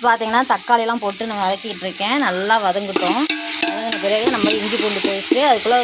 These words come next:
சேர்த்து மசாலாலாம் கொஞ்சம் அரைச்சு வச்சிருக்கேன், அதெல்லாம் சேர்த்து வதக்கிப்போம். நல்லா வதங்கி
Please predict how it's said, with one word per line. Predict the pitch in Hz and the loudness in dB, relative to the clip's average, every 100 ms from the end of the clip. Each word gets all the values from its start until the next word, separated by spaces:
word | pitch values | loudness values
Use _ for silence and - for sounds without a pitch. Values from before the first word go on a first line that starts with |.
| 240 | 0
சேர்த்து | 208 240 202 | -2 0 0
மசாலாலாம் | 190 254 226 220 202 | 2 2 2 0 0
கொஞ்சம் | 190 175 | 0 -2
அரைச்சு | - 202 | -2 -4
வச்சிருக்கேன், | 180 185 240 | -2 0 2
அதெல்லாம் | 214 214 196 | 2 0 -2
சேர்த்து | 190 190 | -2 -2
வதக்கிப்போம். | 180 180 180 180 233 302 - - - - - - - - - - - - - - | -2 -2 -4 -2 -2 -4 -6 -8 -8 -8 -8 -8 -8 -10 -10 -10 -6 -6 -6 -4
நல்லா | 185 208 220 196 | -4 0 2 2
வதங்கி | 190 196 | -2 -4